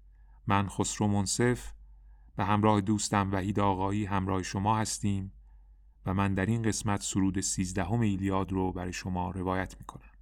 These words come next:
همونطور که در سرود قبلی دیدیم، هکتور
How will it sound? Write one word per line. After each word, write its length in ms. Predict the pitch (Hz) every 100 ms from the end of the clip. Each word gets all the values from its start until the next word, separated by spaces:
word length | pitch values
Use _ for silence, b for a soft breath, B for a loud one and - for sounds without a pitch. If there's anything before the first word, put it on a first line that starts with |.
| - - - - - - - - - - - - - - - - - - - - - - - - - - _ _ - -
همونطور 380 | - 180 190 185
که 120 | -
در 140 | 151 123
سرود 380 | - - 131 147
قبلی 460 | - 107 98 117
دیدیم، 500 | 113 95 107 110 110 107
هکتور 640 | 104 - - 113 117 -